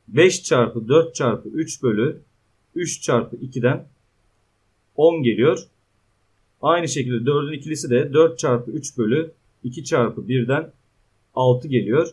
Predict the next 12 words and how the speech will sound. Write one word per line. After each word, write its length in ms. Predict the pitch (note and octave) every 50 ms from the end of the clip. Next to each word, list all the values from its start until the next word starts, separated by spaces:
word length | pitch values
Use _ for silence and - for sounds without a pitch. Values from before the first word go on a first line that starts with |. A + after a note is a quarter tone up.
| - _ _ _ _ _ _ _ _ _ _
Çarpma 360 | - D3 D3 D3+ D3+ F3+ F#3+
işlemi 280 | E3 - - C3 A2+ A2+
yapacağım. 420 | G#2+ G2+ - - D#3+ D#3+ E3+ D#3
Bunlar 300 | C#3 C#3 C#3+ C#3+ C#3+ C#3
birbirini 300 | C#3 C3+ C3+ C#3+ C#3 C#3+
etkilediği 640 | - C3 B2+ - _ C#3 C#3 C#3+ C#3 D#3 D#3 B2+ A#2
için 260 | - - D#3 D#3+ - _ _ _ _ _ _ _ _ _ _
on 260 | C3 C#3+ D#3+ E3 C#3
çarpı 400 | C3 - C3+ A#2 G#2+ G2 - A#2+
altı 360 | - C3+ B2+ B2 B2 B2 D3+
diyorum. 380 | D3 D#3 D#3 D#3 D#3 D#3+ D#3+ - _ _ _ _ _ _ _ _ -
Eşittir 500 | B2+ B2+ C3+ C3 - _ C#3 D3 C#3+